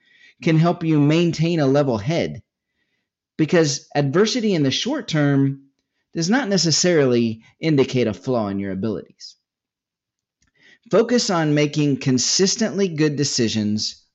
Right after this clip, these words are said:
over the long term. And if you do make a mistake, and you will,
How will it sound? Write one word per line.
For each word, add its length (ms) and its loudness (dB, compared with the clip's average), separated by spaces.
over 280 4
the 140 0
long 460 0
term. 420 -8
And 160 2
if 120 0
you 60 2
do 200 2
make 240 0
a 40 0
mistake, 580 -2
and 140 2
you 100 4
will, 380 -2